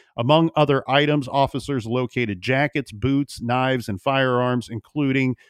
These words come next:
the Sig Sauer model P two two six forty caliber pistol that is believed to have extracted the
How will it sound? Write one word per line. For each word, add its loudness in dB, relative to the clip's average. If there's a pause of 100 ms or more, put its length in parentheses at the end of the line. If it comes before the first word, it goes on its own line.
(140)
the -6
Sig -2
Sauer 2
model 2
P -8
two -4
two -2
six -4
forty -4
caliber -2
pistol -2 (1400)
that 0
is 0
believed -2
to -2
have -2 (220)
extracted -4
the -4